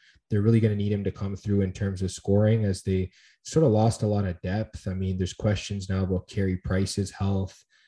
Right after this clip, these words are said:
um, Shea Weber's health, as he probably won't be playing for the season.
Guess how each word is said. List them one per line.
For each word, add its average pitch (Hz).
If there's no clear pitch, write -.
um, 90
Shea 98
Weber's 98
health, 95
as 92
he 107
probably 95
won't 95
be 98
playing 95
for 92
the 95
season. 95